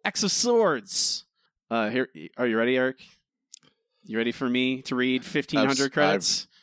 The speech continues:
Speaker 2: I've, I've steeled myself.
Speaker 1: Okay. Uh, written by Jonathan Hickman, Jerry Duggan, and Benjamin Percy, Tini Howard, and Benjamin Percy and Jerry Duggan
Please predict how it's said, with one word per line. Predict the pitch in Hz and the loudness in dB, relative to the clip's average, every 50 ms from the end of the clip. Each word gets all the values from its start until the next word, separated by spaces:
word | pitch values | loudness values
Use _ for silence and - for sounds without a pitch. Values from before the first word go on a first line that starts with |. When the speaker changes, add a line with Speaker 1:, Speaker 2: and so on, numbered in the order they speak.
| _ _ _ _ _ - | _ _ _ _ _ -4
Speaker 2:
I've, | 85 87 90 | -2 -2 -2
I've | 85 - | -2 -4
steeled | - - - 101 95 87 76 78 | -8 -6 -4 -2 -2 -2 -4 -4
myself. | 90 80 80 85 - - 85 78 82 82 80 | -4 -4 -4 -4 -4 -2 -2 0 0 0 0
Speaker 1:
Okay. | 139 147 - 123 113 107 101 - - _ _ _ - - - _ _ _ _ _ _ | -2 -2 -2 -2 -4 -4 -4 -6 -10 _ _ _ -20 -20 -20 _ _ _ _ _ _
Uh, | 117 120 113 113 117 | -2 0 0 0 0
written | 147 196 185 170 165 | 0 -2 -2 -2 -2
by | 151 147 139 135 120 113 110 110 123 123 _ _ _ _ _ _ _ - | 0 2 2 2 0 -2 -4 -6 -10 -12 _ _ _ _ _ _ _ -8
Jonathan | - 143 139 156 165 165 175 170 156 | -2 0 0 2 2 2 0 0 2
Hickman, | 151 147 143 139 - - 151 147 147 143 147 151 - - | 2 2 0 -2 -2 -2 0 0 0 0 0 -2 -4 -4
Jerry | 117 135 139 160 165 | -2 0 0 0 0
Duggan, | 151 147 151 147 143 147 147 | 0 2 2 0 2 0 -2
and | 143 131 | -2 0
Benjamin | 131 127 123 127 127 123 117 113 | 0 0 0 0 -2 -2 -2 -2
Percy, | - - 156 160 160 151 - 165 160 156 156 147 - _ - - _ _ - | -2 0 0 0 2 2 2 2 2 2 0 -2 -6 _ -20 -20 _ _ -10
Tini | - - 151 151 156 151 | -6 -2 0 0 0 0
Howard, | 143 139 143 139 135 139 135 135 135 135 127 - _ _ _ _ _ _ _ _ - | 2 2 2 2 2 2 2 2 0 -2 -4 -8 _ _ _ _ _ _ _ _ -4
and | 123 127 127 123 113 | -2 0 0 0 0
Benjamin | 127 127 127 127 127 123 120 | -2 -2 -2 -4 -6 -6 -4
Percy | - 135 127 123 - 139 127 | -2 -2 -2 0 0 0 0
and | 123 117 | 0 0
Jerry | - 135 120 120 135 | 0 0 0 0 0
Duggan | 151 247 240 185 131 127 113 107 101 104 | 0 0 0 0 0 -2 -6 -10 -10 -14